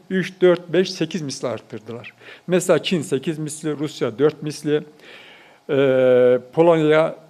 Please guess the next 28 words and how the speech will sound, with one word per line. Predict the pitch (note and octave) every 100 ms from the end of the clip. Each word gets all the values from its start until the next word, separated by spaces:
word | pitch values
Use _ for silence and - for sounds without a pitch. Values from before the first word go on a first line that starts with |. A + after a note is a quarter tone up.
| _
beş | A#3+ B2 D#3+ D#3+ -
bin, | D3+ D3+
e, | F3 D3+ C3 C3
dolardan | C#3+ D3+ C#3 C#3+ D3+
on | D#3 D3+
beş | D3 -
bin | C#3+
dolara | C3 C3 B2+
üç | C#3+ D3+ -
misli, | C#3+ - B2 C3 - _ _ _ _ _ _ -
Bulgaristan | D#3 D#3+ D#3 D3+ - C#3+ D3
beş | D#3+
misli | D3+ C3+ D#3
artırırken | C#3 C#3+ F3+ D3 F3 D#3
biz | E3+ F3
sadece | - F#3+ F#3 B2 C3+ C#3+
bu | F#3
kadar | D#3+ C3+ B2+ A#2
dönemde, | C#3 C#3+ C3+ F3+ F#3 A3+ C#3+
bu | E3+ C#3
dönem | D#3 D3
zarfında | C3 A#2+ - C#3+ F3
iki | - - G#3
buçuk | D#3 - -
kez | - F#3 G3 -
milli | C3+ D#3 E3 D#3+
gelirimizi | C#3 B2+ B2+ B2 D3
artırabildik. | C#3 C3+ C#3+ C#3 D3 F#3+